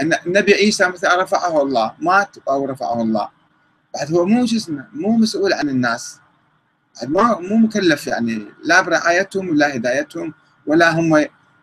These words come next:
يسمعوا له، يعني، إلا القيم مالته والمبادئ. أما الإمام المفروض في كلمة الإمام، يعني، رئيس الجمهورية، يصير رئيس الجمهورية ما عندنا في اليوم في البلد؟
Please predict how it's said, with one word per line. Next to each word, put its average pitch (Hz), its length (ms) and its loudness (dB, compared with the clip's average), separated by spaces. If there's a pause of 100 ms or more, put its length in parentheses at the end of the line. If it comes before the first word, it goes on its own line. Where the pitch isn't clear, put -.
يسمعوا 131 720 2
له، 107 80 4
يعني، 95 300 -6
إلا 151 300 0
القيم 135 440 2
مالته 95 280 -6
والمبادئ. 101 420 -4 (560)
أما 170 140 4
الإمام 208 480 4
المفروض 180 440 -2
في 160 220 -4
كلمة 220 400 0
الإمام، 135 380 -4 (360)
يعني، 202 280 4
رئيس 214 280 2
الجمهورية، 208 640 4
يصير 214 220 -2
رئيس 208 220 0
الجمهورية 190 300 -2
ما 190 140 0
عندنا 175 240 -2
في 165 80 -8
اليوم 170 180 -6
في 165 40 -14
البلد؟ 175 360 -2